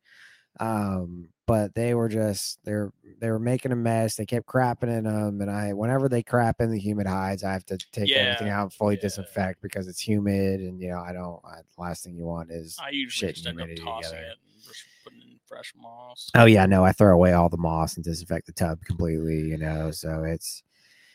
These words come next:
Speaker 1: you know, it, it became kind of annoying, but they were also taking up a lot of space, and the pits are getting big, and they're only
Speaker 2: Mm-hmm.
Speaker 1: in V seventies, so I was like, "Well," so I took those out, replaced them with some soda boxes, and,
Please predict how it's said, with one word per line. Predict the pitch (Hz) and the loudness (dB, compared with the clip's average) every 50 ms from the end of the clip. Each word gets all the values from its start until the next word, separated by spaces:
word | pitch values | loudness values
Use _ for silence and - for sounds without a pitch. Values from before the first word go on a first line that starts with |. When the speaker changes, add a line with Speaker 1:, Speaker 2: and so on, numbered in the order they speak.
| _ _ _ _ _ _ | _ _ _ _ _ _
Speaker 1:
you | - 92 | -4 -2
know, | 87 82 82 85 | 0 0 2 4
it, | 95 120 131 | 4 4 4
it | 135 139 135 135 135 | 4 4 4 6 4
became | 147 139 170 170 170 156 | 6 8 8 6 8 8
kind | 170 165 160 | 8 8 10
of | 151 | 8
annoying, | 139 135 135 139 135 131 131 131 127 | 8 8 8 8 10 8 8 6 6
but | 123 120 | 4 6
they | 127 127 | 6 6
were | 120 123 131 | 8 8 8
also | 139 143 139 - 143 | 8 6 6 4 2
taking | 131 - 139 131 120 - 131 | 2 4 2 2 2 2 2
up | 131 127 123 | 2 2 2
a | 127 | 2
lot | 123 127 123 123 120 | 2 4 4 4 2
of | 113 | 2
space, | - - - - - 90 90 135 135 131 127 123 123 120 120 120 110 - | 0 -4 -6 0 0 2 4 6 6 6 6 6 6 6 4 2 0 -4
and | - 117 | -6 -8
the | 113 101 | -6 -4
pits | - 117 - | -4 -4 -4
are | 113 | -4
getting | 101 117 113 107 101 | -4 -4 -4 -4 -4
big, | 92 - 123 123 120 117 113 113 110 | 0 2 4 4 6 4 4 2 0
and | 110 107 | -2 -2
they're | 107 107 | -2 -2
only | 107 107 104 | -2 -2 -2
Speaker 2:
Mm-hmm. | 104 | -4
Speaker 1:
in | 98 92 | -4 -4
V | 95 95 | -6 -8
seventies, | 92 - - 135 131 123 117 117 117 113 113 110 110 110 110 110 107 104 98 - | -8 -2 0 2 2 2 2 0 0 2 2 4 4 4 2 2 0 0 -2 -4
so | - 101 | -6 -6
I | 95 98 98 | -6 -6 -6
was | 98 98 98 | -8 -8 -10
like, | 98 95 92 92 95 92 101 | -10 -12 -12 -12 -14 -14 -12
"Well," | 123 143 147 147 147 143 139 135 131 127 123 123 113 113 110 | -8 -6 -4 -2 -2 0 0 0 0 0 0 0 0 0 -2
so | - - 104 | -2 0 -2
I | 107 | -2
took | 104 - 156 - | 0 0 -2 4
those | - 143 139 127 117 | 8 8 8 8 8
out, | 127 127 123 120 | 6 6 6 4
replaced | 110 107 - - 117 117 - - | 2 0 0 0 0 0 0 -2
them | 113 110 | -8 -8
with | 110 - | -6 -8
some | - 95 92 | -8 -10 -10
soda | - - 110 110 104 95 | -2 0 2 2 2 0
boxes, | 92 101 95 98 95 - - 95 90 90 87 85 | -2 -4 -4 -4 -6 -8 -12 -12 -14 -14 -16 -18
and, | 82 85 85 | -20 -20 -20